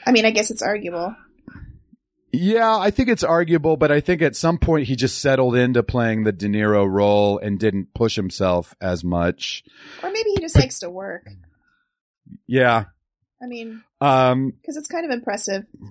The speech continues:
Speaker 1: how he's still working, the amount of films that he still makes.
Speaker 2: For range, I'd probably go Dustin Hoffman,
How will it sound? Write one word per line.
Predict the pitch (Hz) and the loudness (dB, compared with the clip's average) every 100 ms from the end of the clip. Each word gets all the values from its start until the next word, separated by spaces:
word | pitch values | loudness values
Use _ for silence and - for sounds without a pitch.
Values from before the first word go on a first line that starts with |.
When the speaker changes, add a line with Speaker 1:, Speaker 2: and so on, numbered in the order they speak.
| - - | -20 -10
Speaker 1:
how | 208 175 | -6 -6
he's | 202 175 170 - - _ _ _ _ - | -6 -4 -4 -4 -6 _ _ _ _ -10
still | - - 208 | -6 0 2
working, | 190 190 - 170 170 202 _ _ _ | 2 0 -2 -8 -8 -12 _ _ _
the | 208 | -6
amount | 190 180 202 - | -6 -6 -8 -10
of | 214 208 | -8 -8
films | - 196 196 247 | -4 -4 -2 -4
that | 220 | -4
he | |
still | 185 - 185 | -6 -6 -8
makes. | 180 196 - - - _ _ _ _ _ _ _ - - _ _ _ _ _ _ _ | -12 -12 -10 -10 -14 _ _ _ _ _ _ _ -18 -18 _ _ _ _ _ _ _
Speaker 2:
For | - - 160 139 | -12 -2 0 2
range, | 123 160 240 247 160 | 2 2 2 0 0
I'd | 151 127 | 0 0
probably | 147 139 127 | 0 0 2
go | 120 | 0
Dustin | 107 120 120 - 107 | 0 0 0 -2 -2
Hoffman, | 107 107 107 - 110 101 101 101 | 2 2 0 -2 -2 0 0 -2